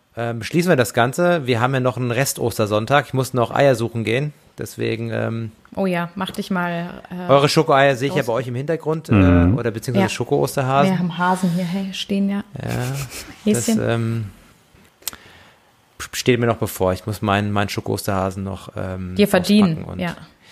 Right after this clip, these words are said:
Speaker 1: Ja, ganz einfach Espresso-Tasse, äh, einen
Speaker 2: Oh
Speaker 1: kleinen
Speaker 2: ja.
Speaker 1: Hasen rein, Doppelt-Espresso drauf,
Speaker 2: Drauf.
Speaker 1: zack,
Speaker 2: Mm.
Speaker 1: fertig.
Speaker 2: Mm.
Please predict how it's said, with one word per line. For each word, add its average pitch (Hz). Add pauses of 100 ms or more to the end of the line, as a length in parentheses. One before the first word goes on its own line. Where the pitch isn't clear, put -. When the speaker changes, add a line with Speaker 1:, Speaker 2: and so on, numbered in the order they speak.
(280)
Speaker 1:
Ja, 104
ganz 123
einfach 123
Espresso-Tasse, 123 (160)
äh, 107
einen 123
Speaker 2:
Oh -
Speaker 1:
kleinen 117
Speaker 2:
ja. 110
Speaker 1:
Hasen 123
rein, 120
Doppelt-Espresso 117
drauf, 107
Speaker 2:
Drauf. 180
Speaker 1:
zack, -
Speaker 2:
Mm. 190
Speaker 1:
fertig. 180
Speaker 2:
Mm. 180